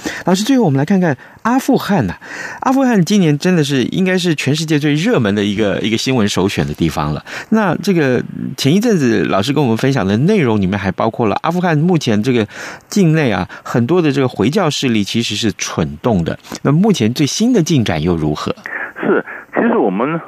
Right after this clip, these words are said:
Speaker 2: 现在阿富汗内部呢，当然还是有点动乱嘛，哈。
Speaker 1: 嗯。
Speaker 2: 动乱，那么在，在，在你看，大家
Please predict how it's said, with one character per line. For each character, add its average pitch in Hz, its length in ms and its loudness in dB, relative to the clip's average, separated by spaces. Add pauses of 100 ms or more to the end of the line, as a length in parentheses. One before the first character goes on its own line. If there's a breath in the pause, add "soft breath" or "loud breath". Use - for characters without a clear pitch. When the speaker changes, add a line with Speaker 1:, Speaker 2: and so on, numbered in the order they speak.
Speaker 2:
现 202 180 0
在 156 140 0
阿 175 100 2
富 190 80 -4
汗 170 140 -2
内 170 100 -2
部 131 200 -4
呢， 80 160 -2
当 151 200 -2
然 107 360 -2
还 - 240 -2
是 95 260 -2
有 87 160 0
点 87 300 -6
动 101 160 0
乱 90 180 0
嘛， 71 140 -4
哈。 85 260 -4
Speaker 1:
嗯。 110 260 0
Speaker 2:
动 143 160 -2
乱， 131 200 0
那 147 100 0
么 101 580 -2
在， 113 180 0
在， 101 160 0
在 120 160 0
你 95 100 -4
看， 101 180 -2
大 110 180 -2
家 113 240 0